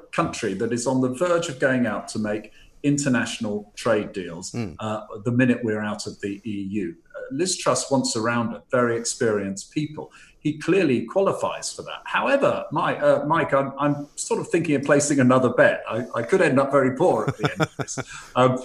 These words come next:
Speaker 1: but, but, but I'm beginning to think Number Ten are not going to appoint him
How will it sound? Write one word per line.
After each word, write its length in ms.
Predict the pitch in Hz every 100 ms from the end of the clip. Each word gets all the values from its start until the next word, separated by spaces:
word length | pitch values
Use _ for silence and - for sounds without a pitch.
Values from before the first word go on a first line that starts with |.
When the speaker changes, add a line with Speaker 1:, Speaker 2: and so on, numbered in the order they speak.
| - -
Speaker 1:
but, 340 | 151 151 -
but, 240 | - 156 -
but 140 | 165
I'm 200 | 165 165
beginning 300 | 165 196 190
to 80 | 127
think 220 | - 139
Number 200 | 143 131
Ten 240 | 127 139 139
are 60 |
not 320 | 139 143 143
going 220 | - 135 127
to 80 | 143
appoint 440 | 139 - 147 98 -
him 140 | 92